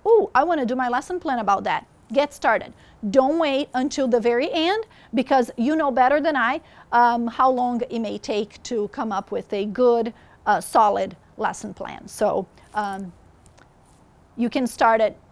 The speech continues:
as, as soon as, uh, today. So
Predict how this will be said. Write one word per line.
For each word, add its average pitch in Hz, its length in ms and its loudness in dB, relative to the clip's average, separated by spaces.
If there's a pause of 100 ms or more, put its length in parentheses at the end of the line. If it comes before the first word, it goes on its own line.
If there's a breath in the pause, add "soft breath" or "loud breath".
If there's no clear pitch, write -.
(320)
as, 208 300 -6
as 233 140 -2
soon 240 260 -4
as, 262 400 -4
uh, 214 300 6 (200)
today. 381 440 0 (2500)
So 247 520 -2